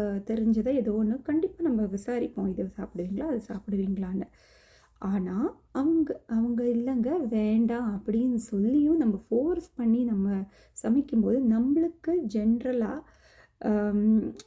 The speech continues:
நம்ம ஒரு வீட்டுக்கு போயிருக்கோம், நம்ம ஹெல்ப் பண்ணிக்கிட்டு இருக்கோம் அப்படின்ற ஒரு நி-, ஒரு நினைப்பு நம்மளுக்குள்ள இருக்குமே ஆயின்,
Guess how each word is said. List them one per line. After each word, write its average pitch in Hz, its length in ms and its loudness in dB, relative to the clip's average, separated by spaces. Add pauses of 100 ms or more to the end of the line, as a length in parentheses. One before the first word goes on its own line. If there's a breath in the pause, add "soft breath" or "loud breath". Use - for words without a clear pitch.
(140)
நம்ம 226 360 6
ஒரு 208 600 0
வீட்டுக்கு 254 400 -2
போயிருக்கோம், 262 560 0
நம்ம 220 300 0
ஹெல்ப் 233 420 -4
பண்ணிக்கிட்டு 233 480 -2
இருக்கோம் 262 320 -2
அப்படின்ற 247 680 0
ஒரு 208 560 2 (440 loud breath)
நி-, 208 680 2 (100)
ஒரு 214 380 2
நினைப்பு 247 600 2
நம்மளுக்குள்ள 208 600 2
இருக்குமே 226 760 0
ஆயின், 190 380 -2